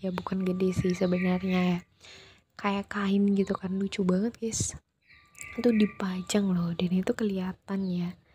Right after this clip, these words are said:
di live-nya Babe Roni, karena kan itu background ya, kayak background gitu, background-nya T V.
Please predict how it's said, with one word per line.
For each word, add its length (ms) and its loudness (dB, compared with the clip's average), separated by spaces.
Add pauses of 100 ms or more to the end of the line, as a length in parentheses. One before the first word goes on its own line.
(460)
di 240 0 (800)
live-nya 640 0
Babe 320 0
Roni, 240 0
karena 240 -4
kan 320 -2
itu 240 2
background 560 0
ya, 100 -2 (140)
kayak 160 0
background 560 -2
gitu, 240 -4
background-nya 560 0
T 160 -2
V. 400 -2